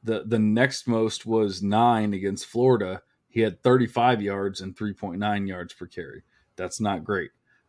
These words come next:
Um, I, I honestly wonder if this is kind of a small size, you know, sample kind of deal. And also, like, when you look at, like, a Branson Robinson, not,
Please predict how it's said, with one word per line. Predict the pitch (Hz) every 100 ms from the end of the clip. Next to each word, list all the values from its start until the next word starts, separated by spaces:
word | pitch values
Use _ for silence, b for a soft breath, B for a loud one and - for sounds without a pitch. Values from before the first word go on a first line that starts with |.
| -
Um, | 104 104 90 87 - _ _ _ _ _ _ _
I, | - - _
I | 127
honestly | 113 131 127 131 123
wonder | 117 120 113 117 113 110 - _ _ _ _ -
if | 131
this | 117 104
is | 101
kind | - 110
of | 101
a | 98
small | - 113 110 107 107 107
size, | - 117 113 113 107 101 - _ _
you | 139
know, | 107
sample | 87 - 110 104 110
kind | 117 110
of | 107
deal. | 120 120 120 B B B -
And | 131
also, | 123 160 190
like, | 147 131
when | 120 135
you | 175
look | 127 135
at, | 135
like, | 110
a | 101
Branson | 95 110 107 104
Robinson, | 101 101 104 107 113 110 107 107 b b b _ _ _
not, | - 120 117